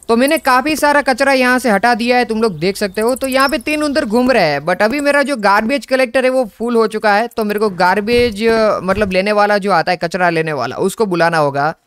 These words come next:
और उसके लिए मेरे को टेबलेट ओपन करना पड़ेगा। तो टेबलेट में जाएंगे, गार्बेज रिमूवल, और पचास डॉलर में एक डब्बा आएगा जो कि जितना भी गार्बेज हमने यहाँ से निकाला है वो सभी गार्बेज लेके जाएगा। तो अगर हमें कचरा भी देना है, कचरा पेटी में मतलब जो डाला हुआ है, वो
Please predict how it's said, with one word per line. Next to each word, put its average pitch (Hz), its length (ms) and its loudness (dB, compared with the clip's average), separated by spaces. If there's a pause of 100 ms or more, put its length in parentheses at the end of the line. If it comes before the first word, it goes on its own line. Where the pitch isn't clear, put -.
(160)
और 180 140 2
उसके 220 220 -4
लिए 254 100 4
मेरे 247 160 0
को 240 60 0
टेबलेट 214 380 0
ओपन 196 200 -2
करना 165 280 -2
पड़ेगा। 135 360 -4
तो - 160 -10
टेबलेट 190 440 -6
में 220 100 -2
जाएंगे, 208 380 2
गार्बेज 180 540 0
रिमूवल, 196 520 -2 (420)
और 190 260 4
पचास 247 440 0
डॉलर 262 320 0
में 277 140 0
एक 220 140 -2
डब्बा 202 280 2
आएगा 254 320 2
जो 220 160 0
कि 247 260 -2
जितना 233 360 0
भी 233 120 0
गार्बेज 208 420 2
हमने 214 200 0
यहाँ 196 240 2
से 208 160 -4
निकाला 175 360 2
है 190 60 4
वो 202 60 0
सभी 175 260 -2
गार्बेज 156 400 0
लेके 147 240 -4
जाएगा। 127 480 -2 (440)
तो 180 380 0
अगर 190 240 2
हमें 196 160 0
कचरा 220 420 0
भी 226 260 -2
देना 190 360 -2
है, 165 140 0
कचरा 175 340 -2
पेटी 160 280 -2
में 160 340 -4
मतलब 151 260 -4
जो 160 120 -4
डाला 151 280 2
हुआ 156 160 2
है, 165 60 2
वो 175 160 -4